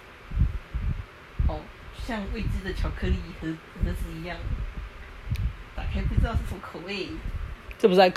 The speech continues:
Speaker 2: 《阿甘正传》吗？好，我已经开始了。
Speaker 1: 但你还没有说主题啊。
Speaker 2: 我们今天的主题就是如何无理取闹。你今天要在半个小时之内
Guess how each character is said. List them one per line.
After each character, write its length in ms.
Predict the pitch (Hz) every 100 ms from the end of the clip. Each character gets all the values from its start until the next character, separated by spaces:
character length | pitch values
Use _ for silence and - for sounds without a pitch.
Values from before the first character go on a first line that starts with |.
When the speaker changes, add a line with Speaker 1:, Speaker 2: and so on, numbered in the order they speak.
| - -
Speaker 2:
《阿 100 | 180
甘 180 | 180
正 180 | 170 180
传》 180 | 165 165
吗？ 160 | 143 202 - - - - - - - - - - - - -
好， 140 | 156
我 120 | 185
已 40 | 185
经 80 | 180
开 180 | 175
始 60 | 175 -
了。 140 | - - - - - - - - - - - - - 240
Speaker 1:
但 180 | 277 226
你 60 |
还 60 | 185
没 100 | 214
有 60 |
说 60 | - 202
主 60 | - 151
题 240 | - -
啊。 140 | - - -
Speaker 2:
我 60 | 190
们 140 | 185
今 120 | 185 240
天 80 |
的 100 | 233 185
主 140 | 165 156
题 160 | 185
就 160 | 170 196
是 240 | - 185 147 - - - - - - - - - - - - -
如 200 | 185 202
何 460 | 277 - 185 160 165 - - - 175
无 140 | 185
理 140 | 202
取 260 | 220 - 151
闹。 240 | 165 160 - - - - - - - -
你 120 | 190
今 100 | 190
天 80 | 247
要 100 | 254
在 120 | 240
半 160 | 233 226
个 80 | 185
小 120 | 175
时 140 | -
之 120 | 160 180
内 300 | 190 170